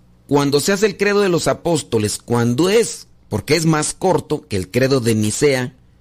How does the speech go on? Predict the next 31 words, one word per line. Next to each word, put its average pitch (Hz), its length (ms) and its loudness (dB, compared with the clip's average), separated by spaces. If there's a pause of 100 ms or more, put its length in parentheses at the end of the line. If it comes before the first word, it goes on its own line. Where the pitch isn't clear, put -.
(1040)
después 123 460 0
viene 131 260 2
este 131 220 -2
responsorio. 135 880 -2 (640)
Y 135 160 2
esto 156 240 -2
solamente 151 640 0
lo 143 140 2
dice 131 260 0
el 135 100 2
sacerdote. 139 720 -2
"Esta 135 320 -2
es 139 100 0
nuestra 139 380 0
fe, 175 300 -2
esta 151 180 -4
es 139 80 0
la 135 120 2
fe 127 120 2
de 143 100 2
la 143 100 0
iglesia 165 420 0
que 135 80 -2
nos 104 180 -2
gloriamos 117 440 2
de 110 60 -2 (220)
profesar 123 560 0 (260)
por 156 280 2
Jesucristo 135 580 0
nuestro 120 400 0
Señor". 269 600 0